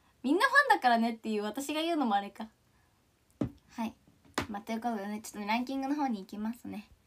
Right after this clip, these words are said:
十三位、サルキチさん。十二、フグタンさん。十一、ランタン。あと、すでに酔っ払いです。知らんけど。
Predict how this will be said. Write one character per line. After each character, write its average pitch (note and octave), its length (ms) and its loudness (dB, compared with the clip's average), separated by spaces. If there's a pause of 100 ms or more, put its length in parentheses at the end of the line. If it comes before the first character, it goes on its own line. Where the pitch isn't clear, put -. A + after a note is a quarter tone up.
(460)
十 D4 140 0
三 D4+ 200 6
位、 B3 40 0
サ B3 140 0
ル C4 120 0
キ C#4+ 180 -2
チ D4 140 -4
さ F#4 200 4
ん。 C#4+ 100 2
十 B3 140 -2
二、 B3 180 0
フ E4 160 -4
グ F#4 140 -2
タ D4 180 4
ン C#4 80 2
さ F4 180 0
ん。 G3+ 120 -8
十 G3+ 120 -8
一、 G3 280 -10
ラ A#3+ 180 0
ン C4+ 120 -6 (120)
タ C#4 100 4
ン。 C4 180 0
あ A3 60 0
と、 A#3 280 -8
す - 160 -10
で D4 100 -2
に B3 260 -4 (220)
酔 A3+ 80 -2
っ A3+ 100 -6
払 A#3 200 2
い - 20 -4
で A#3+ 120 -4
す。 - 140 -12
知 G#3+ 80 -10
ら A3+ 100 2
ん A#3+ 80 0
け C#4+ 120 -6
ど。 - 180 -4